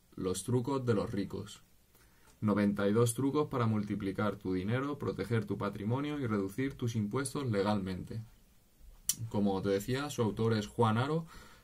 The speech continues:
Es un libro bastante reciente que,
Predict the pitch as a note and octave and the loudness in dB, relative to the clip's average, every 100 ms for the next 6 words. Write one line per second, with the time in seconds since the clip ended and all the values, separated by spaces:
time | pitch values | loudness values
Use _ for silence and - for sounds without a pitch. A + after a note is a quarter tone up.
0 | - A2+ B2 A#2 A#2+ A#2 A#2 A2+ A2 G#2 | 0 2 6 6 6 6 6 4 4 2
1 | G2+ G2 G2 G2 F#2+ - - - G2 F#2+ | 2 2 -2 -2 -4 -8 -12 -2 0 2
2 | G#2+ G#2+ G#2 A2 G#2+ G#2 G2+ G2 G2+ B2+ | 2 0 2 2 4 4 4 2 0 -2
3 | C#3 D3 C#3 G#2+ F#2+ F#2+ F#2 F#2 F#2+ | -2 -2 -2 -2 0 2 2 0 -2